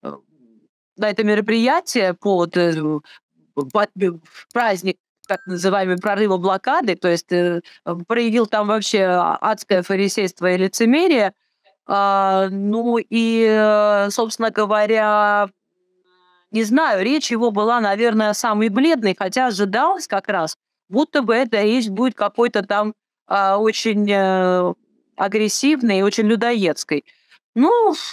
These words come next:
на что его там хватило, на то его хватило. Ну, как я вам уже и говорила, этот, в конце концов, э, симулятор, это программа, это телевизионный, э, ф-, это телевизионная фальшивка, которая существует только благодаря,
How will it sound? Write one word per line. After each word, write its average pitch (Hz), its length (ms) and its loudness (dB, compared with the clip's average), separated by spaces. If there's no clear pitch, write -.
на 214 160 -2
что 254 180 -4
его 220 160 0
там 202 160 -2
хватило, 208 500 0
на 190 100 0
то 208 100 -2
его 196 160 2
хватило. 214 640 0
Ну, 233 280 2
как 208 220 -4
я 196 160 2
вам 190 220 0
уже 190 240 0
и 180 40 0
говорила, 190 580 0
этот, 196 360 -2
в - 40 -20
конце 190 300 -2
концов, 185 400 -4
э, 175 280 2
симулятор, 185 680 -2
это 170 160 -6
программа, 190 540 0
это 170 160 -8
телевизионный, 185 880 -2
э, - 40 -2
ф-, - 200 -14
это 185 140 -2
телевизионная 214 640 2
фальшивка, 208 640 -2
которая 185 360 0
существует 185 440 -6
только 185 200 -2
благодаря, 185 640 0